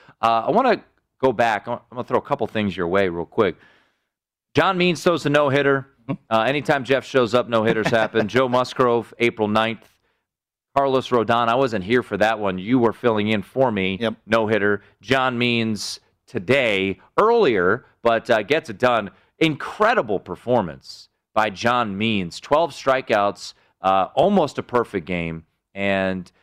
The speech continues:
Speaker 1: Baltimore on the road. I actually saw a handful of people, uh, on Twitter, because Twitter's never wrong with, uh, with picks. Uh, but no, I give them credit. They were, they were all in on John Means pitching. This opened a pick 'em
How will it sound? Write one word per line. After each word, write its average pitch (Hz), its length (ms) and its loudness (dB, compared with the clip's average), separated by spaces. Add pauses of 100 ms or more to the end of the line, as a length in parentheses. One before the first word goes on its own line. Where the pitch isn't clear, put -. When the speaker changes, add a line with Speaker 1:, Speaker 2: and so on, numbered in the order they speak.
(200)
Speaker 1:
Baltimore 135 640 0
on 156 220 0
the 131 100 0
road. 117 260 2
I 113 80 2
actually - 240 -8
saw 247 200 2
a 113 60 0
handful 127 420 -2
of 101 100 -2
people, 117 520 -2 (240)
uh, 92 240 2
on 113 260 0
Twitter, 107 400 0
because 120 240 -2
Twitter's 131 380 -2
never 104 180 0
wrong 98 320 0
with, 92 220 -8
uh, 82 200 2
with 85 180 -12
picks. - 420 -4 (300)
Uh, 92 280 2
but 151 200 -4
no, 202 140 2
I 190 140 2
give 185 180 -2
them 185 140 -2
credit. 165 320 0
They 117 100 2
were, 127 320 0
they 120 140 2
were 135 100 4
all 139 260 2
in 147 160 2
on 127 140 0
John 127 320 0
Means 123 240 -4
pitching. 135 320 -2
This 151 180 0
opened 202 440 0
a - 40 2
pick - 240 -2
'em 247 200 0